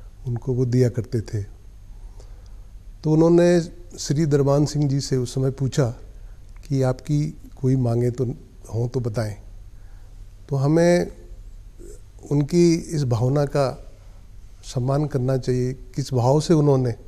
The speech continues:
अपने लिए कुछ चीज़ नहीं मांगा। वो चाहते तो मांगते कि मेरे लिए कोई संपत्ति दी जाए या कोई जागीर दी जाए, लेकिन उनके दिमाग में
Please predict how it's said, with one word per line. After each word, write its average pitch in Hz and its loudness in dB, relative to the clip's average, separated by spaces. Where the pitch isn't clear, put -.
अपने 190 8
लिए 185 10
कुछ 180 -2
चीज़ 165 4
नहीं 156 8
मांगा। 117 0
वो 147 -2
चाहते 147 2
तो 156 2
मांगते 147 4
कि 147 0
मेरे 147 6
लिए 139 0
कोई 143 0
संपत्ति 127 -2
दी 131 2
जाए 127 2
या 135 0
कोई 135 0
जागीर 131 8
दी 135 4
जाए, 127 4
लेकिन 156 2
उनके 151 4
दिमाग 147 6
में 123 -2